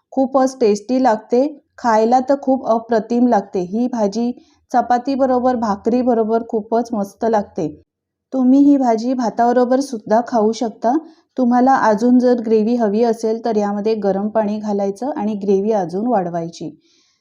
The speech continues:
ही भाजी तुम्ही डब्यासाठी, टिफिनसाठी सुद्धा झटपट बनवू शकता. अगदी दहा मिनिटात ही भाजी तयार होते. तर ही रेसिपी कशी वाटली मला कमेंट्स करून नक्की सांगा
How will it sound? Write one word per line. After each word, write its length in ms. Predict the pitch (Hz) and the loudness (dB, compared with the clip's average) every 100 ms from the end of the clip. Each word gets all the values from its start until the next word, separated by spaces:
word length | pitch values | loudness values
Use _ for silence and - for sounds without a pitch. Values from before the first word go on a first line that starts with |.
| _ _ _ _ _ _ - | _ _ _ _ _ _ -4
ही 100 | 262 | 0
भाजी 320 | 262 233 240 | 0 0 -2
तुम्ही 280 | 254 233 240 | -2 -2 0
डब्यासाठी, 680 | 220 202 220 233 247 247 254 | 0 2 2 0 -2 0 0
टिफिनसाठी 760 | 247 220 233 240 247 214 233 | 0 -2 0 0 0 -2 -4
सुद्धा 380 | 247 233 208 214 | -4 -6 -2 -2
झटपट 460 | 220 226 196 208 214 | 0 -4 -4 -2 -2
बनवू 340 | 214 196 196 | -2 -2 -4
शकता. 420 | 214 220 - 190 196 | -6 -8 -6 -6 -4
अगदी 280 | - 190 220 | -6 -6 -4
दहा 340 | 202 185 196 | -2 -2 -2
मिनिटात 400 | 226 214 190 196 202 | -4 -4 -2 -4 -2
ही 100 | 214 | -4
भाजी 320 | 202 180 180 226 | -4 -6 -6 -6
तयार 360 | 208 180 180 190 | -4 -2 0 -2
होते. 420 | 208 180 185 151 147 _ _ _ _ - | -2 -6 -6 -8 -10 _ _ _ _ 0
तर 120 | 262 | 4
ही 120 | 294 | 4
रेसिपी 440 | 285 254 269 262 | 4 2 2 2
कशी 380 | 277 247 220 269 | 0 0 0 0
वाटली 360 | 277 233 233 233 | 2 0 -2 -4
मला 260 | 220 208 | 0 0
कमेंट्स 440 | 226 220 196 220 247 | 0 -2 -2 -2 -2
करून 320 | 240 214 220 | -2 -2 -2
नक्की 360 | 196 190 247 262 | -4 -6 -4 -2
सांगा 440 | 247 214 202 196 | -2 0 0 0